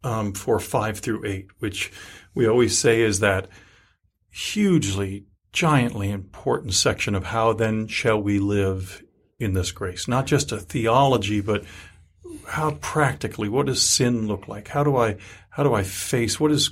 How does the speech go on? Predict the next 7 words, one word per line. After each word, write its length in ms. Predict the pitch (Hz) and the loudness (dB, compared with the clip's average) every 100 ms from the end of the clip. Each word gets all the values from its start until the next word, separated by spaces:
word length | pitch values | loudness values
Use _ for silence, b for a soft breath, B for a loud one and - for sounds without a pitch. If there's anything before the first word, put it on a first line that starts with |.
| - _ | -6 _
grace? 500 | - 139 135 123 - | -6 0 2 2 -2
How, 160 | - - | -4 -4
how, 480 | 135 - - - 233 | -4 -8 -8 -10 -8
what 180 | 202 185 | -6 -2
is 120 | - | 0
the 100 | 117 | -2
power 800 | - - - 156 147 123 107 101 | -4 -10 -2 2 4 4 4 2